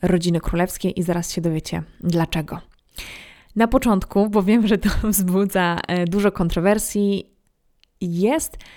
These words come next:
taka scena przytulaska, e, w The Crown, kiedy królowa Elżbieta przytula się z księciem Filipem w zgliszczach zamku w Windsorze.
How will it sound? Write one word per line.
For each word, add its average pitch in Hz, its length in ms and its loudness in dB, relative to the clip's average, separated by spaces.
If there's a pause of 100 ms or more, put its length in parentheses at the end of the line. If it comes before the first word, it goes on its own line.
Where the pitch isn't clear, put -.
(140)
taka 220 260 0
scena 196 340 0
przytulaska, 185 920 0
e, 240 60 -2 (800)
w 170 340 0
The 165 80 -2
Crown, 240 520 2
kiedy 170 720 0 (540)
królowa 185 520 2
Elżbieta 170 520 0
przytula 190 520 0
się 185 100 -4
z - 80 -10
księciem 180 360 -4
Filipem 185 480 0
w 175 100 -2
zgliszczach 180 920 0 (460)
zamku 175 400 2
w 165 60 -6
Windsorze. 196 640 -2